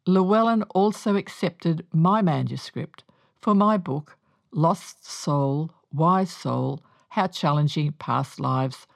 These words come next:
Shape Our Future. So this podcast expands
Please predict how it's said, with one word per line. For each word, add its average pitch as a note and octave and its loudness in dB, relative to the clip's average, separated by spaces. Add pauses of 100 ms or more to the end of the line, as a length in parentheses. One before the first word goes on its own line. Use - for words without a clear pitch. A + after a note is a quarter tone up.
Shape - -6
Our C3 -4
Future. - -8 (2500)
So C4+ 2
this D#4+ 0
podcast - -4
expands G3+ 0